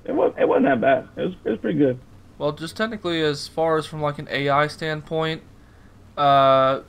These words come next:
Speaker 2: you know, Vision couldn't really kill Ultron the way he did in the movie. Like, technically, Ultron would still be around,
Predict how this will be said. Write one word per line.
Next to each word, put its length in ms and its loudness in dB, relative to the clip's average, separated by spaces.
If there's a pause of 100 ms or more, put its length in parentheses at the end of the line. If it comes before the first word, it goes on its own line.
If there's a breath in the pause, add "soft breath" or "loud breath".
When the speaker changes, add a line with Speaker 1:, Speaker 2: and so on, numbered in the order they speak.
(380)
Speaker 2:
you 100 -8
know, 160 0
Vision 340 -4
couldn't 300 -8
really 300 -4 (100)
kill 560 -6 (100)
Ultron 500 -4
the 80 -6
way 160 -2
he 100 -6
did 160 -4
in 100 -6
the 80 -8
movie. 440 -6
Like, 240 -8
technically, 420 -4
Ultron 440 -2
would 120 -8
still 240 -6
be 140 -6
around, 600 -4